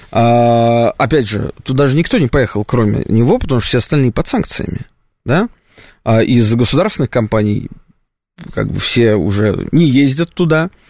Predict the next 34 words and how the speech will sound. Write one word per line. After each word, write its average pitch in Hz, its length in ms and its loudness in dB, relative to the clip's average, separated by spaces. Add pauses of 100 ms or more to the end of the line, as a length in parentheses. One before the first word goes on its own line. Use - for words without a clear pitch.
(300)
под 117 320 0
санкциями 135 500 -2
находятся, 143 540 -2 (260)
из 127 100 0
частных 208 380 0
компаний. 127 300 0
И - 180 2
он 285 220 4
один 160 260 0
за 156 80 2
всю 254 260 0
отрасль 135 440 -2
сказал, 131 300 0
ему-то 202 280 4
это 233 180 0
выгодно. 135 480 -2
Я 92 120 -4
понимаю, 185 180 0
что - 180 -2
«Лукойлу» 220 540 2 (240)
сейчас 127 460 0
выгодно, 139 440 0 (880)
а, 123 640 2
высокая 143 420 0
цена 135 200 -2
на 123 100 2
нефть, 175 360 -2 (460)
потому 127 300 2
что 131 140 0
это 117 80 2
возможность 135 340 0
больше 147 260 0
заработать 143 380 -2
сегодня. 220 440 0